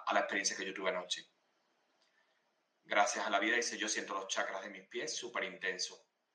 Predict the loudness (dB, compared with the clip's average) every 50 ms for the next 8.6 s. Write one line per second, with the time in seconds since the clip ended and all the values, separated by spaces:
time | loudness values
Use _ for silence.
0 | _ _ _ _ _ 2 4 6 6 6 4 2 4 4 6 4 6 6 6 8
1 | 8 6 4 2 2 2 2 0 0 -2 0 2 4 4 4 2 -2 -2 -2 -2
2 | -2 -2 2 2 2 2 2 2 0 -2 -2 -4 -4 -4 -4 -6 -8 -6 -2 -2
3 | -2 -2 -2 -6 -14 -18 -18 _ _ _ -20 -20 _ _ _ -2 0 2 2 2
4 | 0 -2 -4 -6 -10 -14 _ -6 -2 0 2 2 2 2 0 0 0 2 2 0
5 | 0 -2 -2 -2 -4 -2 -2 -4 -6 -6 -8 -6 -2 0 0 0 0 0 0 0
6 | 0 -2 -2 -6 -10 -6 2 4 6 6 6 4 2 2 0 -2 -4 -6 -4 -2
7 | -2 -2 -2 -2 -4 -6 -4 -4 -4 -2 -2 -4 -6 -6 -8 -16 _ -20 _ _
8 | _ _ _ _ _ -10 -10 -8 -8 -10 -12 -10